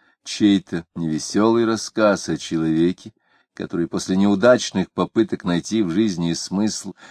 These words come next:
возвращается домой, а дома встречает его ещё более злая бессмыслица. Маленький чемодан Самгина тоже подпрыгивал,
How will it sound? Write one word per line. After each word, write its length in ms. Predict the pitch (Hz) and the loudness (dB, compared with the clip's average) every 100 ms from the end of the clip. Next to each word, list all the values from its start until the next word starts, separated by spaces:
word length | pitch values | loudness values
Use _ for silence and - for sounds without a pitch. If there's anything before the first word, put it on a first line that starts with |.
| _ | _
возвращается 1040 | 92 87 92 90 - 160 160 139 - 98 | 0 0 2 0 0 -2 -2 -2 -4 -6
домой, 520 | 85 82 80 80 78 - - - | -4 -4 -2 -4 -6 -8 -20 -8
а 200 | - 92 | 2 2
дома 500 | 87 82 110 104 87 | 2 4 4 4 0
встречает 800 | - - 85 76 - 87 82 78 | -4 -8 -8 -6 -4 -2 -2 -4
его 160 | 82 78 | -6 -6
ещё 420 | 78 - - 135 | -6 -8 -8 -6
более 320 | 113 117 110 | -2 -2 0
злая 500 | 98 80 87 101 95 | -2 -4 0 2 2
бессмыслица. 1400 | 87 82 82 - - - 80 73 - - 78 - - - - _ _ _ _ _ _ _ _ _ _ _ _ _ _ _ _ _ _ | 0 -4 -8 -8 -10 -10 -10 -10 -14 -14 -14 -14 -16 -16 -16 _ _ _ _ _ _ _ _ _ _ _ _ _ _ _ _ _ _
Маленький 540 | - 170 196 190 - 180 | 4 6 8 4 2 -2
чемодан 580 | - 180 175 185 208 185 | 2 4 6 6 6 4
Самгина 580 | - 95 87 101 156 165 | 0 0 2 2 2 0
тоже 320 | - 131 123 | 2 2 2
подпрыгивал, 680 | 123 135 - 131 120 127 127 | -2 -4 -2 -2 0 0 -2